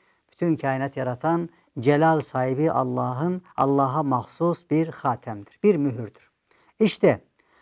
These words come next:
zihayet üstünde olan pek çok hatem Rabbani'den bir tek hatem böyle nurunu gösterse. Aman, demek ki hayat sahibi olan varlıklarda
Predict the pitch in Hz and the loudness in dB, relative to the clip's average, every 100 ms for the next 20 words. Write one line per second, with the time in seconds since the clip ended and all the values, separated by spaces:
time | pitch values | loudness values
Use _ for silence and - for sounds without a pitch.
0 | _ _ 156 175 190 220 233 214 185 - | _ _ 0 6 6 8 6 2 2 2
1 | 208 202 196 190 185 214 233 - 190 - | 4 6 6 6 4 4 4 4 2 4
2 | 175 170 214 202 165 151 147 143 135 120 | 4 6 4 4 4 4 4 4 2 -2
3 | 120 117 156 196 175 160 - 120 - 113 | -4 2 6 6 4 -2 -2 -2 -2 -8
4 | 123 _ _ _ _ 170 226 220 180 170 | -10 _ _ _ _ 10 10 10 6 4
5 | 185 185 165 135 - 113 110 135 147 120 | 4 4 2 0 -2 -8 -6 -2 -2 -4
6 | - _ 160 214 220 185 147 123 _ _ | -12 _ 2 4 4 2 2 0 _ _
7 | _ _ _ - 139 170 202 190 202 190 | _ _ _ -4 4 4 4 4 4 6
8 | 190 180 175 170 160 160 165 160 151 156 | 4 4 6 4 4 2 2 4 4 4